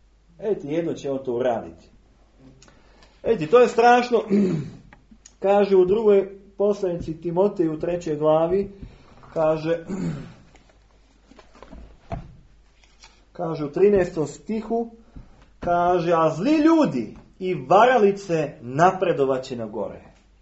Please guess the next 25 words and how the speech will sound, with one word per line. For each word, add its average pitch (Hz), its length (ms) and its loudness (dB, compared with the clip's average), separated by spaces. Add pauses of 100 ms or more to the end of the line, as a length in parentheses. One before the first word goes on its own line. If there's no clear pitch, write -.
Znači, 127 320 -12
oni 135 200 -8
će 110 140 -12
rasti 123 720 -8 (400)
u 127 80 -14
gore 131 380 -2
stvari, 113 540 -8
sve 131 240 -6
više 151 340 -8
i 139 40 -4
više. 151 340 -10 (1500)
Ejte, 202 360 4
njihov 247 280 0
sud, 240 480 0
kaže, 185 380 2
oni 233 280 2
će 180 320 4 (640)
varati, 185 800 2 (1300)
a 143 360 -2
bit 160 280 -6
će 135 60 -6
i 117 100 -8
prevareni. 92 540 -8 (1080)
Varajući 214 720 0 (1200)
i 220 280 -10